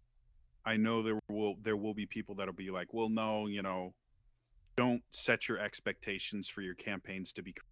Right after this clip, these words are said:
Critical Role because they're not going to be." I, I disagree with that statement entirely.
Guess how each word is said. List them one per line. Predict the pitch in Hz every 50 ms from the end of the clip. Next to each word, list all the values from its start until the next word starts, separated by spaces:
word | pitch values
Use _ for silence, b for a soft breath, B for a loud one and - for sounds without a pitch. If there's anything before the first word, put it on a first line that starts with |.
| _ -
Critical | 101 95 92 - - 90
Role | 87 90 92 90 95 92 -
because | 95 - - 92 90 87 85 - - - _ - - - - _ -
they're | 98 95
not | 92 92 90 87 82 90
going | 95 98 101 101 104
to | - 113
be." | 98 104 107 107 107 107 - _ - _ - - _ _ _ _ _ -
I, | - - 95 95 95 98 98 - - _ _ _ _ - - - - _ -
I | - 107 107
disagree | 101 - 110 98 - 110 101 110 104
with | 101 95
that | - 104 95 -
statement | - - 107 98 92 98 95
entirely. | 92 85 - 92 90 90 87 85 80